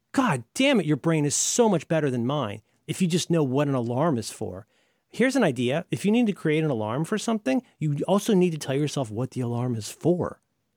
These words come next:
Think about it. Like, it would be, it's the equivalent of, like, a computer go-, going black and then, like, you know, uh, like, uh, and having just a red pop-up thing that says something's about to happen. And you're like, "What the hell does that mean? Why would I want to have to remember that?"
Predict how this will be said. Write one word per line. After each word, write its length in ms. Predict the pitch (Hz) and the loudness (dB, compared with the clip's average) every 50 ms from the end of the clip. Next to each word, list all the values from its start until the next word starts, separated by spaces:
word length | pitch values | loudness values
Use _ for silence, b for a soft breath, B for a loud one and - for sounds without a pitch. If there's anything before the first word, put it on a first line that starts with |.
| _ _ _ | _ _ _
Think 160 | - 233 240 240 | 4 4 6 6
about 360 | 226 - - 120 95 87 - | 2 2 2 0 0 -4 -8
it. 120 | - - _ _ _ _ _ _ _ _ _ _ _ _ _ _ _ _ _ _ _ _ _ _ _ _ _ _ _ _ _ _ _ | -10 -14 _ _ _ _ _ _ _ _ _ _ _ _ _ _ _ _ _ _ _ _ _ _ _ _ _ _ _ _ _ _ _
Like, 220 | 180 196 196 - - | 2 2 2 2 2
it 80 | 208 220 | 2 4
would 220 | 202 214 190 - | 4 2 0 2
be, 160 | - 226 240 | 0 0 2
it's 120 | 220 - - | 2 0 0
the 120 | - 233 | 0 0
equivalent 480 | 214 - - - 240 294 294 311 277 214 | 0 0 4 4 4 6 6 4 4 4
of, 100 | 185 170 | 4 4
like, 160 | 185 165 - | 2 0 0
a 40 | - | -2
computer 680 | - - 180 160 - - 233 285 294 233 175 156 156 b b b b b b 160 160 | 0 0 0 0 0 0 0 2 4 4 4 4 2 b b b b b b -6 2
go-, 400 | 160 202 185 190 165 170 180 185 | 2 2 2 2 0 -2 -2 0
going 260 | 143 180 190 185 165 | 2 2 4 4 4
black 480 | 127 151 165 185 196 165 143 143 - - | 4 2 2 2 2 2 0 -2 -4 -2
and 160 | - 156 160 | 0 2 2
then, 200 | 165 160 165 156 | 2 2 2 0
like, 260 | 160 151 151 139 _ - | 0 0 -2 -4 _ -2
you 100 | 175 156 | 0 0
know, 320 | 147 135 131 135 147 143 - | 0 0 0 -2 -2 -4 -2
uh, 280 | 143 143 143 143 135 135 | -2 -2 -2 -2 -2 -4
like, 340 | 143 147 147 143 143 - - | -4 -4 -2 -2 -4 -4 -8
uh, 40 | 147 139 - | -10 -6 -4
and 380 | 143 147 143 139 151 156 151 160 | -4 -4 -4 -2 -2 0 0 0
having 260 | 151 160 156 160 156 | 0 0 0 0 0
just 160 | 147 151 - | 0 0 -2
a 60 | 156 | 0
red 180 | 131 147 151 147 | 0 0 0 0
pop-up 360 | - 151 - - - 143 - - | 0 -2 0 0 0 -2 -2 -2
thing 100 | 143 127 | -2 -2
that 100 | 131 - | -2 -2
says 180 | - 139 120 | -2 -4 -2
something's 340 | - - 160 135 - 139 120 | 0 -2 -2 -2 -2 -4 -4
about 240 | 120 117 120 117 117 | -2 -4 -4 -4 -2
to 80 | 127 | -4
happen. 380 | 117 120 143 165 160 - - - - b b b b b | -4 -2 -4 -4 -4 -6 -10 -12 -12 b b b b b
And 100 | - 139 | -2 0
you're 80 | 160 156 | 0 2
like, 80 | - | 2
"What 100 | 403 427 | 2 2
the 80 | 453 403 | 4 4
hell 140 | 320 392 480 | 6 6 6
does 160 | 453 339 208 | 6 6 4
that 240 | 208 269 392 381 330 | 4 4 2 0 0
mean? 300 | 196 139 120 101 92 - _ _ _ _ _ | 0 -2 -2 -2 -4 -8 _ _ _ _ _
Why 120 | 170 202 | 2 4
would 120 | 262 330 320 | 4 4 4
I 40 | |
want 140 | 294 269 269 269 | 4 4 4 2
to 20 | |
have 80 | 269 254 | 0 0
to 80 | - 247 | 0 0
remember 320 | 226 220 240 277 269 208 | 2 2 2 2 2 2
that?" 240 | 135 110 95 98 - | 0 0 -2 -6 -10